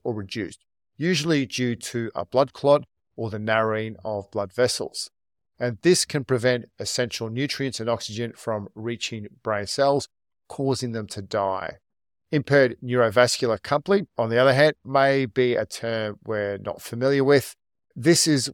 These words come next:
with the relationship or coordination between the activity of neurons, that's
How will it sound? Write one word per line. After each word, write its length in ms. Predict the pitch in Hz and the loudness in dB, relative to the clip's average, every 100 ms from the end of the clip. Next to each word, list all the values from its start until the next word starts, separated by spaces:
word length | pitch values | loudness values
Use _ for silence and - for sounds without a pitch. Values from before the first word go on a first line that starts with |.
| - | -8
with 240 | 123 123 | -4 -2
the 120 | 123 113 | -2 0
relationship 800 | 113 110 123 - 127 - 123 - _ - | 2 6 4 4 -2 -2 -2 -4 _ -6
or 260 | 123 113 | -4 -4
coordination 1000 | - - 120 117 110 107 113 - 113 101 - - | -8 -2 0 0 0 -2 -2 -2 -6 -10 -14 -14
between 500 | 107 - 113 110 107 | -12 -10 -10 -10 -10
the 120 | 107 | -10
activity 680 | - - 160 131 139 127 - _ _ _ - | -10 -6 -4 0 0 -2 -6 _ _ _ -2
of 220 | 120 110 - | 0 0 -6
neurons, 680 | 120 113 117 104 95 - - | -10 -6 -2 -2 -4 -6 -8
that's 180 | 101 | -8